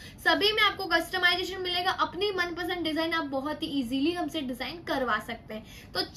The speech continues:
next देखते हैं कलश के design। भाई साहब, बहुत ही सुंदर प्यारी सी कलश के design ये देखने को मिल रहे हैं। इसमें आप देख सकते हो, बहुत ही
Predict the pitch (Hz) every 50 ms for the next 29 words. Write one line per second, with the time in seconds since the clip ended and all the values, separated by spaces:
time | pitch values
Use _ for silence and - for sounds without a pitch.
0 | - - - 294 277 277 277 277 - - - 269 269 - - - 349 359 349 -
1 | 339 302 285 277 294 320 320 - - 339 254 277 277 247 262 262 262 277 277 311
2 | 311 311 339 320 349 330 320 277 254 277 339 302 320 311 302 294 330 339 330 -
3 | 330 302 285 285 302 311 302 - - 285 269 277 277 277 311 330 320 339 330 330
4 | 320 294 285 294 311 - - 359 339 262 277 277 277 277 269 277 330 330 320 285
5 | 262 262 254 - 302 302 285 302 302 294 285 285 269 294 311 320 - - - -
6 | - - 320 339 330 349 381 381 381 392 381 - 330 339 349 - 392 349 - 381
7 | 381 349 320 285 285 320 330 339 339 381